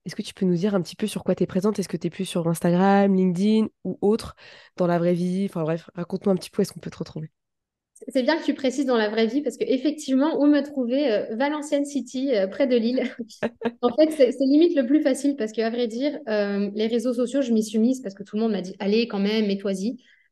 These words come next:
Speaker 2: Mais, euh, je ne m'y étais pas du tout mise. C'est-à-dire que moi, je fonctionnais vraiment que par la recommandation, le bouche à oreille.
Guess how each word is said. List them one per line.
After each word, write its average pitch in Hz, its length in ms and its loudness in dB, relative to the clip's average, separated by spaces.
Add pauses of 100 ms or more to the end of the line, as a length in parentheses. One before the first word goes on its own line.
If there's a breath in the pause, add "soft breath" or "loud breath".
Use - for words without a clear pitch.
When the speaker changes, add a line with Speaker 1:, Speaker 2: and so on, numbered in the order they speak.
Speaker 2:
Mais, 269 460 2
euh, 196 440 0
je 202 160 -4
ne 214 160 2
m'y 214 220 0
étais 226 220 -2
pas 277 320 -4
du 214 200 -8
tout 240 140 -8
mise. 175 320 -2
C'est-à-dire 196 240 -6
que 208 80 -4
moi, 220 240 2
je 220 120 0
fonctionnais 208 460 -4
vraiment 226 400 -2
que 277 300 -2
par 220 220 -4
la 190 100 0
recommandation, 247 720 -2
le 214 100 2
bouche 220 260 -6
à 214 80 0
oreille. 202 300 -2